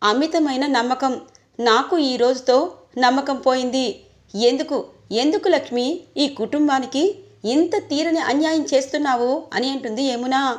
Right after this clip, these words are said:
"అమ్మ, మీరు కూడా నన్ను" అనగానే, "ఏ, ఎంతో నమ్మకమైన మనిషివని ఈ ఇంటిలో అందరికీ ఇష్టం లేకపోయినా నీ వెనకాలే, నీతోనే, నీ గురించే ఆలోచించేదాన్ని.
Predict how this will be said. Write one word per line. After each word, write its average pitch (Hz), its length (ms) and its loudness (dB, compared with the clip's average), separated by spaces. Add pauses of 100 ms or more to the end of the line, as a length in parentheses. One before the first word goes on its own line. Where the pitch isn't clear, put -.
(400)
"అమ్మ, 247 180 2 (600)
మీరు 302 280 2
కూడా 320 240 -2
నన్ను" 277 440 -2
అనగానే, 240 640 0 (240)
"ఏ, 240 280 4 (1000)
ఎంతో 269 400 2
నమ్మకమైన 269 720 -2
మనిషివని 254 600 0 (320)
ఈ 320 100 4
ఇంటిలో 269 560 2 (340)
అందరికీ 320 460 2
ఇష్టం 302 360 -2
లేకపోయినా 277 680 0 (340)
నీ 247 240 2
వెనకాలే, 262 720 0 (280)
నీతోనే, 277 760 0 (720)
నీ 254 360 0
గురించే 254 340 -2
ఆలోచించేదాన్ని. 247 1080 -2